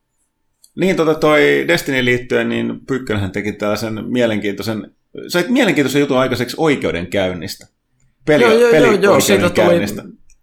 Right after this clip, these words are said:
Speaker 2: tuli vähän tietoa, mitä Bungiella ja Destinyllä on tapahtunut tuolla, tuolla kulissien takana, kun tuli julkisuuteen tämän entisen Halo-säveltäjän ja Destiny-säveltäjän Marty O'Donnellin oikeudenkäyntipaperit,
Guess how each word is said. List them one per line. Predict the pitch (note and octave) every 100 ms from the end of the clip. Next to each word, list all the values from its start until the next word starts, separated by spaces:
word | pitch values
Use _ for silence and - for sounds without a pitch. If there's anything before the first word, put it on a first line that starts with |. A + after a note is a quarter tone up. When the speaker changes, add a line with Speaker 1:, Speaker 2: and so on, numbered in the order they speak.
| - - - - - _ -
Speaker 2:
tuli | F3+
vähän | D#3+ F3
tietoa, | F#3+ D#3 B2+ B2
mitä | B2+ C3 B2
Bungiella | B2 C#3+ C3 B2+ A#2
ja | A#2
Destinyllä | B2+ - B2 B2
on | A2+
tapahtunut | E3+ E3 C3 - C3 B2+ - _ _ _ _ _ _ _ -
tuolla, | C#3 C3
tuolla | C3 C3+ C3+
kulissien | C3+ G#3 - D3 D3+
takana, | G3 D#3 C#3
kun | C3+ C3+
tuli | C#3+ D3
julkisuuteen | E3+ D3 C#3 B2+ B2+ B2 B2 B2+
tämän | B2 B2 A#2+ A#2 G#2+ -
entisen | C3 C3 B2+ B2+
Halo-säveltäjän | C#3 C#3+ A#2 - B2 A#2 A2 - A2+ A2 G#2
ja | G#2+ A2+
Destiny-säveltäjän | B2 - A#2 - A#2+ A2 A#2+ A#2
Marty | C#3 D3 C#3+
O'Donnellin | C3+ D3 G3+ E3 C#3 C#3
oikeudenkäyntipaperit, | G#3 F#3+ D3 C3+ C3 B2+ B2+ B2 A2 - _ _ _ _ _ D#3+ E3 C#3 B2+ A2+